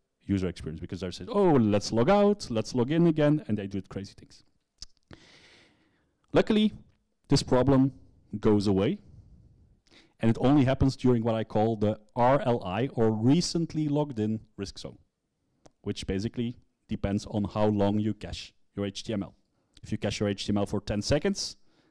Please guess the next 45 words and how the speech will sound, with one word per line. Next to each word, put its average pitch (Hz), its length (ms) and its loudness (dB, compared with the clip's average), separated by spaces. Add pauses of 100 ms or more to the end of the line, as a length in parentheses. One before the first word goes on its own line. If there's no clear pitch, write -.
(140)
after 120 240 -2
ten 110 200 -4
seconds, 107 400 -6
that 98 160 -10
problem 92 440 -6
is - 360 -14 (480)
gone. - 180 -6 (580)
So - 120 -2
one 143 160 6
solution 151 440 4
is 123 380 0 (880)
reduce 104 480 4
the 98 100 -6
T - 160 -8
T 101 140 -4
L, 151 200 0
reduce 104 340 0
the 98 80 -8
T 101 160 -8
T 95 160 -6
L, 147 260 -2
two 113 140 0
seconds, 143 460 -4
one 104 160 -2
second. - 520 -6 (240)
I 110 60 -2
reduce 107 440 2
the 104 100 -8
problem, 170 360 0
but 175 140 -2
sometimes 131 420 -2
it 117 140 -8
will 117 80 -6
still 117 240 -12
there. 104 220 -16 (920)
On - 40 -16
the 95 80 -8
other 143 160 -2
hand, 180 320 0
if - 140 -12
you 110 80 0
cache - 240 -4
for 104 100 -4
two 107 180 -2
seconds, 139 540 -4